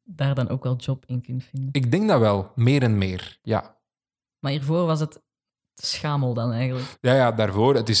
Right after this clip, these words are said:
Speaker 2: eigenlijk altijd geweest, zorg dat je bekend bent en dan geraakt wel in een
Speaker 1: Ja.
Speaker 2: musical. Daar is het altijd geweest. Maar ik denk ook omdat er nu gewoon zoveel mensen zijn die effectief een opleiding hebben gedaan en die goed zijn,
Speaker 1: Ja.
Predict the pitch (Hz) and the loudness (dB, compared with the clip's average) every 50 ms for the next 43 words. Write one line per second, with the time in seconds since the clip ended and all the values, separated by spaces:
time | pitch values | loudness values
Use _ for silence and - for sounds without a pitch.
0 | - - 127 120 117 113 - 127 135 135 135 120 - - 113 104 107 127 135 123 | 0 2 4 4 4 4 4 2 2 2 2 0 0 0 0 2 2 2 2 0
1 | - - 120 110 120 117 120 117 104 107 107 107 - - 123 127 - - 127 - | 0 -2 0 0 0 2 2 0 0 0 -2 -2 0 0 0 0 0 0 0 0
2 | 117 113 107 104 110 107 98 - 104 101 95 92 92 95 101 95 - 107 - - | 0 0 0 0 0 0 -2 -2 -2 0 0 0 0 0 0 -2 -2 -4 -6 -8
3 | - - - _ _ _ _ _ _ _ _ - 117 113 107 - 117 110 104 113 | -12 -14 -16 _ _ _ _ _ _ _ _ 0 2 2 2 2 0 0 0 -2
4 | 104 - - 104 98 98 95 - - - - _ _ _ - - _ _ - 117 | -4 -2 -2 0 0 0 0 -2 -4 -8 -14 _ _ _ -20 -20 _ _ 0 0
5 | 120 113 117 120 127 143 131 - 139 135 131 123 - 113 113 110 95 107 107 117 | 2 4 4 2 2 2 2 2 2 2 2 2 2 2 2 2 4 4 4 4
6 | 123 113 98 107 117 135 120 107 113 120 120 - 120 117 117 107 113 113 113 - | 4 2 2 2 2 2 4 4 4 2 2 2 2 2 2 2 2 2 0 0
7 | - - 127 117 101 - - - 113 113 - - 110 107 107 101 101 98 98 90 | -2 0 0 0 0 -2 -4 -6 -6 -4 0 0 2 2 4 2 2 2 0 -2
8 | 95 92 110 104 120 135 - 131 113 110 104 98 101 98 95 - - - 117 123 | -2 0 0 2 2 2 0 -2 -2 -4 -6 -6 -8 -10 -10 -10 -6 -2 -2 0
9 | - - 151 151 165 170 170 165 - 139 139 123 | 0 2 2 0 0 -2 -4 -4 -6 -8 -8 -10